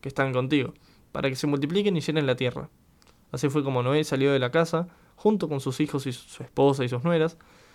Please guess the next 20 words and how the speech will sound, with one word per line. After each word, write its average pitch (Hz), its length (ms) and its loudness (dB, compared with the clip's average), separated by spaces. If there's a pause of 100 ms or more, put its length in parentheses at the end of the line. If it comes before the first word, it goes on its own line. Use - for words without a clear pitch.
(160)
Salieron 175 380 2
también 147 260 2
todos 151 180 4
los 131 100 -2
animales, 151 400 2
las 139 180 -2
aves 170 200 4
y 143 40 0
los 127 120 0
reptiles. 131 480 -2 (1900)
Más - 140 -18
tarde, 160 300 6
Noé 160 360 2
construyó 139 400 -2
un 190 40 2
altar 147 440 2
para 123 180 2
adorar 127 260 2
a 123 60 2
Dios. 135 320 4